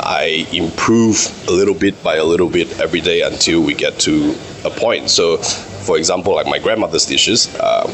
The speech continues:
one of the reasons why I wanted to pay homage to her was because her health was already deteriorating at that time,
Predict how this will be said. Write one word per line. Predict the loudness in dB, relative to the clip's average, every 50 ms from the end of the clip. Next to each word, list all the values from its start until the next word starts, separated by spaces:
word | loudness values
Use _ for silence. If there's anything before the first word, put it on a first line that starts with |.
| -4 -2
one | -2 -2 0
of | 2
the | 2 2
reasons | 2 2 0 0
why | 0 2 2 2 2 2 0 -2 -6 -12 -12 -14 -14 -10 -4 -2
I |
wanted | 0 2 2 0
to | 2
pay | 2 0
homage | 0 2 0 2 2 2
to | 2 2
her | 2
was | 2 2 0 -2
because | -2 0 0 2 2 0 -2 -4 -10 -10 -10 -6 -2
her | -2 0
health | 2 2 2 2 2
was | 0 -2 0 2
already | 2 2 4 4 4 2 2 0 -2 -2 -2
deteriorating | -2 -4 -4 -2 -2 0 2 2 4 4 4 2 0 0 -2 -4 -2
at | -2 -2
that | -2 -2 -2 -2
time, | -2 -2 0 -2